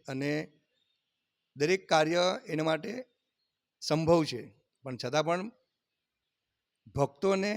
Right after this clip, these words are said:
શૌર્ય આપવા માટે ભગવાન અમુક એવા કાર્ય કરે છે જે દુન્યવી માણસો એમ સમજે છે કે ભગવાન માટે આ યોગ્ય નહીં હતું, એટલે ભગવાન રણ છોડીને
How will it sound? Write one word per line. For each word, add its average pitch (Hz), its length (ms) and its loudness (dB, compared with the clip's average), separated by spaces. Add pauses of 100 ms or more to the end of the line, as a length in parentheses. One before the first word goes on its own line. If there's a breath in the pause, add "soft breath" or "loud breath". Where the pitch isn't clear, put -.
(260)
શૌર્ય 151 380 2
આપવા 156 260 2
માટે 139 260 -2 (1000)
ભગવાન 139 360 0 (140)
અમુક 143 340 -4
એવા 139 240 0
કાર્ય 127 240 -4
કરે 113 240 -10
છે 123 160 -12 (1800)
જે 131 200 0 (540)
દુન્યવી 139 520 2
માણસો 143 460 0 (960)
એમ 147 140 0
સમજે 139 320 -2
છે 135 160 0 (320)
કે 135 120 -4
ભગવાન 123 360 2
માટે 131 280 -2
આ 135 160 2 (1000)
યોગ્ય 131 320 -2
નહીં 156 220 2
હતું, 135 260 -4
એટલે 131 180 -6
ભગવાન 123 320 -4
રણ 123 160 -6
છોડીને 120 400 -8